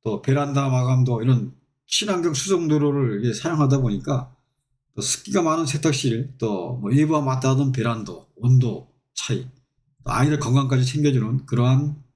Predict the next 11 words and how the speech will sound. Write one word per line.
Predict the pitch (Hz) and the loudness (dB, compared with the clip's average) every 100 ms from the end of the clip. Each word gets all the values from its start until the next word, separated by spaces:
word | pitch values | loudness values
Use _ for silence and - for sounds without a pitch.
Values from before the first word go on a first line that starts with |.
| _ _ _ _ 95 92 87 _ _ _ _ _ _ _ _ _ _ | _ _ _ _ _ _ _ _ _ _ _ _ _ _ _ _ _
친환경 | - - 175 165 151 156 | -8 -2 0 2 2 0
아파트라고 | - 139 127 127 123 131 127 120 120 147 | 0 0 0 2 0 2 0 0 0 2
보시면 | 131 120 131 | 2 2 2
되겠습니다. | 104 90 - 73 64 _ _ _ _ _ _ _ _ _ _ _ _ | 2 -4 -10 -16 -20 _ _ _ _ _ _ _ _ _ _ _ _
자, | 110 | -4
친환경 | 107 208 226 214 226 | -2 0 0 0 -2
아파트의 | 208 180 196 | -2 0 0
장점이죠. | 202 139 135 147 120 113 135 - | 0 -2 0 2 2 0 -2 -4
어, | - - | -10 -20
가족 | - 120 147 135 | -4 0 2 0
건강입니다. | - 123 113 104 87 85 | 0 0 0 -2 -8 -18